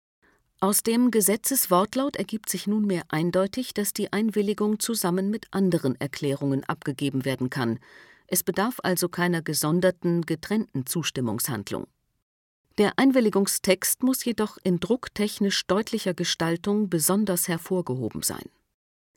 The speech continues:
Hinweis für die Praxis. Achtung, es geht hier rein um die datenschutzrechtliche Einwilligungserklärung.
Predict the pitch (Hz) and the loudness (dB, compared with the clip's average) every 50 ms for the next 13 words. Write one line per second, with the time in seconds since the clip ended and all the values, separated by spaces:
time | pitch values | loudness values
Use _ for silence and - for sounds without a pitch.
0 | _ _ _ - - 262 226 202 180 180 170 170 170 - - 185 170 170 175 - | _ _ _ 0 2 2 4 2 2 0 -2 -2 -2 -2 -2 -2 -4 -4 -4 -6
1 | - 226 - - - 160 - - - - - - _ _ _ - 240 254 - - | -6 -6 -2 -2 -2 -2 -2 -4 -4 -6 -8 -14 _ _ _ -4 -4 -4 -4 -6
2 | 139 85 - - _ _ _ _ - 202 190 - - 220 226 220 - - 226 220 | -8 -8 -10 -12 _ _ _ _ 0 0 2 2 2 0 -2 -4 -2 -2 0 0
3 | 214 208 - 165 180 220 240 254 247 - - 208 208 190 196 190 190 - _ - | 0 0 0 -2 -2 -2 -2 -2 -2 -2 0 0 0 -2 -4 -6 -6 -6 _ -6
4 | 214 226 - - - 147 - - 143 135 - - 143 131 - - - 131 127 - | -6 -6 -8 -8 -6 -4 -4 -4 -4 -4 -4 -4 -4 -4 -6 -6 -6 -6 -6 -6
5 | - - - 147 139 131 143 131 123 113 - 123 117 - - - 127 - - 131 | -6 -4 -2 -2 0 0 -2 -4 -4 -2 -2 -2 0 -2 -2 -4 -6 -6 -4 -2
6 | 120 107 - 107 101 - | -2 -2 -4 -6 -8 -10